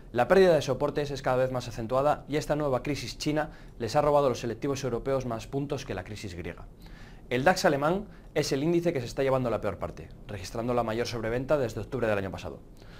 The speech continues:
Comparado con otros índices europeos, como el ibex, ha pasado de sacarle más de trescientos cincuenta puntos el cinco de agosto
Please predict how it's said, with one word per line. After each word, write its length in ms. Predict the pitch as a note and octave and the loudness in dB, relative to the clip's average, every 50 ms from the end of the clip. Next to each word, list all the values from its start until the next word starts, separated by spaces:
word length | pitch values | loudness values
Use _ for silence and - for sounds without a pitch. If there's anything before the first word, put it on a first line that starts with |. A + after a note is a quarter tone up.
| - - - - - - | -18 -18 -16 -16 0 2
Comparado 440 | C#3 C#3 C3 C#3+ D3 F3 F#3+ G3 F#3+ | 2 6 8 10 10 12 12 10 10
con 140 | F3+ E3+ | 8 4
otros 220 | E3 D3+ D#3 C3 D3 | 4 2 2 0 0
índices 320 | D#3 D3 C3+ - B2+ A#2+ | 0 0 0 -2 0 0
europeos, 480 | C3 B2 B2 - C#3 D3 A#2+ G2+ - - | 0 0 2 2 4 4 4 2 2 -2
como 160 | A2 G2+ A2 | -4 -4 2
el 80 | C#3 E3 | 4 4
ibex, 320 | D3+ D#3 E3 - - - - - | 4 4 2 -2 -10 -12 -4 -2
ha 100 | C3 A#2 | 0 0
pasado 300 | B2 B2+ - C3+ A#2 A2+ | 0 0 0 0 0 0
de 80 | G#2+ | -2
sacarle 340 | G#2+ A#2 - C3+ A#2+ A2 G#2 | -4 -2 -2 -2 -2 0 -2
más 160 | G#2+ A#2+ B2 | -4 -4 -6
de 60 | B2 | -6
trescientos 380 | B2 - A2+ A2+ B2+ B2 B2 - | -6 -6 -6 -4 -4 -6 -6 -6
cincuenta 380 | - B2 B2 B2 B2 B2 B2 B2 | -6 -4 -2 -2 -2 -2 -2 -2
puntos 280 | C#3 C3+ A#2 G#2+ G#2+ | -2 -2 -2 -2 -4
el 100 | G#2+ F#2+ | -6 -6
cinco 200 | - A#2+ B2 C3 | -6 -4 -2 0
de 60 | B2+ | 0
agosto 380 | C3 C3+ D3 - - F#3 F#3+ F#3 | 0 0 -2 0 0 0 -2 -2